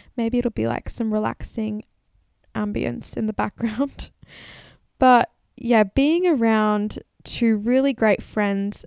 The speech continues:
who I didn't feel judged by one little bit, who we were able to make jokes about our bodies together and just feel comfortable, you know,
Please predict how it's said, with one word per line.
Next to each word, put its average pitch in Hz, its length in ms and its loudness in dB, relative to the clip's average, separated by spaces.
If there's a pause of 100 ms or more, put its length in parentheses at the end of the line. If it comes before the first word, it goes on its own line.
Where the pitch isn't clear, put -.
(120)
who 226 280 -2 (420)
I 233 100 2
didn't 269 260 -4
feel 240 280 2
judged 196 540 -2
by 190 360 2
one 233 380 0
little 208 220 -2
bit, - 360 -2 (300)
who 240 200 6
we 233 100 4
were 226 120 2 (120)
able 254 380 2
to 214 540 -2 (540)
make 247 320 0
jokes - 840 0
about 208 360 2
our 202 140 2
bodies 190 560 -2
together 190 600 -2
and 208 200 -2
just - 500 -4 (120)
feel 254 640 2
comfortable, 202 880 -2
you 220 140 0
know, 202 260 0